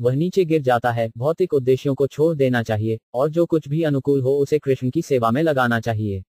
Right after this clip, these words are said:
तभी सफलता मिलेगी। यह पूछे जाने पर कि कृष्ण भावनामृत आंदोलन के नेता के रूप में उनका उत्तराधिकारी कौन होगा, श्रील प्रभुपाद ने उत्तर दिया, "मेरे सभी शिष्य विरासत को ग्रहण करेंगे। आप चाहें तो इसे भी ले सकते हैं।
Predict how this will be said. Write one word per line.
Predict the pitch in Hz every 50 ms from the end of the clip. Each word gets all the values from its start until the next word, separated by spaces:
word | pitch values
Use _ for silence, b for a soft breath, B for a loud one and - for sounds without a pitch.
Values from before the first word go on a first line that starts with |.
| _ _ _ _ _ _ _ _ _ _ _ _ _
तभी | - 156 156 190 202
सफलता | - - 147 - 156 156 156 165
मिलेगी। | 147 135 131 135 143 139 151 156 143 127
यह | 127 123 117
पूछे | - - 170 170 - 180 156
जाने | 139 131 127 131 131
पर | 123 - 131 123
कि | - 135 123
कृष्ण | - 151 160 - - 170 151
भावनामृत | 135 127 123 123 127 131 135 139 139 131 -
आंदोलन | 120 113 113 113 135 147 147 151 147
के | 139 135 123
नेता | 120 131 135 - 143 135
के | - 127
रूप | 120 127 131 123 -
में | 131 123
उनका | 120 123 135 131 - 139
उत्तराधिकारी | 135 127 - - 147 156 165 160 165 156 - 147 147 147 139
कौन | - 135 127 123
होगा, | 120 123 120 107 110 104 104 - _ _
श्रील | - - 175 190 190
प्रभुपाद | - 165 151 139 139 131 - 139 143 135 135
ने | 135
उत्तर | 131 123 - _ - 139 123
दिया, | 117 117 113 110 113 - _ _
"मेरे | 120 120 143 170 180
सभी | - - 143 139 165
शिष्य | 156 - 143 - - 147
विरासत | 131 127 120 117 120 - 127 123
को | - - 165 160
ग्रहण | 156 143 127 127 120
करेंगे। | 117 127 117 113 107 101 104 95 95 - _ _ _ _ _ _ _ _ _ _ _ _ _
आप | 135 143 - -
चाहें | - 143 147 170 185
तो | - 185 175
इसे | 160 143 - 156
भी | 143 151 151
ले | 139 143 147
सकते | - 143 131 - - 123
हैं। | 113 113 107 98 95